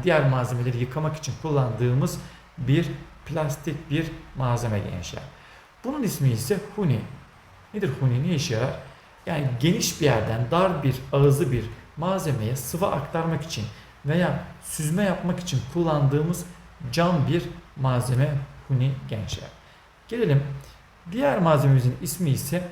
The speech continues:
cam bir kabın içerisinde ispirto emdirilmiş fitil bulunan ısıtma aracı.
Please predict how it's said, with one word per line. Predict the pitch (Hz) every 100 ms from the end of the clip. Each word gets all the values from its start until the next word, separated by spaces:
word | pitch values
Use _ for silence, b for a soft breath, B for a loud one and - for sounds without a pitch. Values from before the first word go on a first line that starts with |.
| B B B B 143
cam | 220 247 208
bir | -
kabın | 160 160
içerisinde | 135 135 117 127 131 -
ispirto | - - 175 170 117 -
emdirilmiş | 135 131 123 117 107 -
fitil | - 131 - 170 160
bulunan | 120 120 147 -
ısıtma | - - - 151
aracı. | 156 139 147